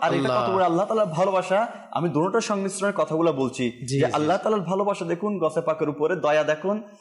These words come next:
Speaker 1: আল্লাহ তাআলা দান দেখুন বড় পীরের উপরে, আর বড় পীরকে দান করে আল্লাহ তাআলা যে দানগুলো করেছেন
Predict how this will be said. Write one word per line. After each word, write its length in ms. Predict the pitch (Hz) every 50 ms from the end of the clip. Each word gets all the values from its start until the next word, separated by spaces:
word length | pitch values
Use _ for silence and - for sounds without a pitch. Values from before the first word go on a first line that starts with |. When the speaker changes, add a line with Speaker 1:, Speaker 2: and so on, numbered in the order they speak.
| - -
Speaker 1:
আল্লাহ 200 | 143 156 160 175
তাআলা 180 | 190 202 190
দান 320 | 165 127 139 147 175 208 208
দেখুন 540 | 196 190 202 208 214 226 226 202 - - 120
বড় 160 | 143 151 151 147
পীরের 160 | 156 147 147
উপরে, 380 | 143 147 160 185 208 226 220 220 - - -
আর 120 | - 131 131
বড় 240 | 123 139 147 151 151 151
পীরকে 420 | 160 170 165 185 175 175 - 214 208
দান 300 | 143 151 160 180 196 190
করে 140 | 214 202
আল্লাহ 180 | 185 175 180 185
তাআলা 160 | 214 208 185
যে 160 | 156 151 185
দানগুলো 380 | 165 160 160 175 190 190 214 214
করেছেন 540 | - - 165 190 196 - 208 214 240 254